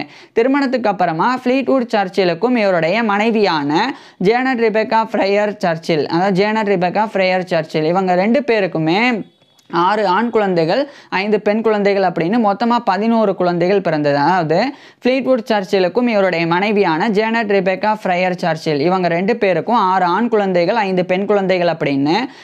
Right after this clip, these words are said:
மொத்தமா பதினோரு குழந்தைகள் பிறந்தது. இது ஃப்ளீட்வுட் சர்ச்சிலுடைய பர்சனல் லைஃப், தனிப்பட்ட வாழ்க்கையா இருந்தது. இதுக்கிடையில இன்னொரு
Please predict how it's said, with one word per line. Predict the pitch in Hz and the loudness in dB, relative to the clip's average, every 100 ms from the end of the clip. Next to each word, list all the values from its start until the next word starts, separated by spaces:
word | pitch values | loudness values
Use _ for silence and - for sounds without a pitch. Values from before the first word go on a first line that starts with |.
| - | -4
மொத்தமா | 202 214 254 254 | -2 0 0 2
பதினோரு | 220 208 247 247 220 | 0 0 0 2 2
குழந்தைகள் | 202 196 180 180 202 | 2 2 2 2 0
பிறந்தது. | 190 156 147 143 143 - - - | 0 0 0 2 0 -2 -10 -2
இது | 202 285 285 | 2 2 0
ஃப்ளீட்வுட் | 240 262 262 233 220 | -2 0 0 0 -2
சர்ச்சிலுடைய | 202 190 202 165 156 220 247 | -2 0 2 2 2 0 0
பர்சனல் | 214 208 240 226 | -2 -2 -2 0
லைஃப், | 175 156 | 0 -2
தனிப்பட்ட | - 220 247 240 233 196 | -2 -2 0 0 0 0
வாழ்க்கையா | 180 175 180 175 165 | 0 0 0 0 0
இருந்தது. | 143 139 139 139 - - | 0 0 0 0 -6 -4
இதுக்கிடையில | 208 247 247 254 269 233 240 | 0 0 0 2 2 0 0
இன்னொரு | 226 247 233 | 0 0 2